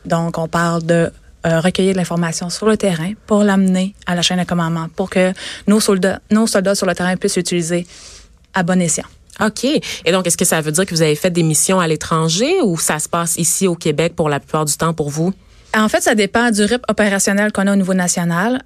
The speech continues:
Speaker 1: Euh, je sais que quand je suis arrivée en deux mille neuf au régiment à Valcartier, on était présentement sur des montants en puissance pour l'Afghanistan. Euh, j'ai été déployée en Afghanistan, mais pas avec mon régiment directement.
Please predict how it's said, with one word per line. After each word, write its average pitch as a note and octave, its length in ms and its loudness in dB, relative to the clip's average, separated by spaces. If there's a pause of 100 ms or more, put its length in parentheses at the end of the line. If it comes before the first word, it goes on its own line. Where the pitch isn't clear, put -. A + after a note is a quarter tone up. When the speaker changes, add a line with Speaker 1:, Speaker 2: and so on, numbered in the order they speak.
Speaker 1:
Euh, F#3 180 2
je F#3 100 0
sais A#3+ 200 -2
que G3+ 80 -2
quand A3 140 0
je A#3+ 60 0
suis A3+ 60 0
arrivée G3+ 160 0
en A3 80 2
deux G#3 140 2
mille G3+ 160 2
neuf G3+ 240 0
au G3 80 2
régiment F#3+ 420 2
à F#3+ 60 -2
Valcartier, F#3 720 -2
on F#3+ 80 0
était F3+ 200 -2
présentement F3+ 440 -2
sur F3+ 100 -6
des F3 120 -2
montants F3 280 -2
en F3 60 -2
puissance F3+ 420 -4
pour - 160 -4
l'Afghanistan. F3+ 640 2 (580)
Euh, F#3+ 280 4
j'ai F#3+ 100 2
été G#3 160 2
déployée G#3 340 2
en G3+ 100 2
Afghanistan, F#3+ 520 2
mais F#3+ 140 2
pas A3+ 260 0
avec G3 160 -2
mon F#3+ 140 0
régiment F3+ 340 -2
directement. E3+ 400 -6